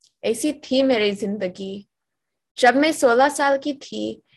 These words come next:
मैं अपने पिता को ढूंढने गई थी। मेरे पिता ने अपना नाम बदल दिया था, लेकिन उस समय वे सरकारी अधिकारी थे, इसलिए उनको ढूंढना बहुत आसान था। लेकिन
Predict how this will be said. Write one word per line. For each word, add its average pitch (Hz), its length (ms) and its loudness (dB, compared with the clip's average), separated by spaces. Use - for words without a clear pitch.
मैं 269 220 4
अपने 262 400 2
पिता 277 460 2
को 311 200 -2
ढूंढने 254 580 0
गई 202 280 -4
थी। 185 460 -14
मेरे 240 340 4
पिता 254 460 2
ने 277 240 0
अपना 247 400 -2
नाम 240 500 -4
बदल 220 420 -6
दिया 196 240 -6
था, 208 340 -10
लेकिन 311 380 2
उस - 280 -8
समय 311 360 -2
वे 277 220 2
सरकारी 254 540 -4
अधिकारी 240 760 -6
थे, 208 320 -10
इसलिए 294 540 0
उनको 240 440 -2
ढूंढना 233 500 -6
बहुत 247 480 -4
आसान 196 420 -10
था। - 300 -10
लेकिन 269 500 0